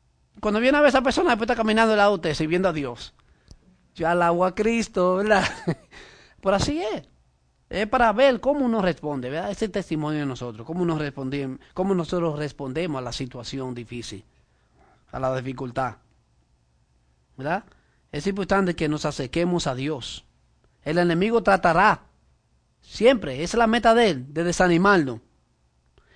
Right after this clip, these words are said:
Pero el tiempo, eh, eh, pero en tiempo difícil, lo que debemos hacer es acercarnos más a Dios.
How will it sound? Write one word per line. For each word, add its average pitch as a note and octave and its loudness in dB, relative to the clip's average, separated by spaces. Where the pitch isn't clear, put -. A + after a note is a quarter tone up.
Pero G3+ 4
el D#3+ 0
tiempo, A3 2
eh, G3+ -2
eh, F#3+ 4
pero F#3 2
en F3 2
tiempo A#3 2
difícil, G#3+ 0
lo F3 -2
que F#3 0
debemos G#3 2
hacer F#3 2
es E3+ 2
acercarnos F3 -2
más D#3 -2
a C#3+ -2
Dios. C3+ -12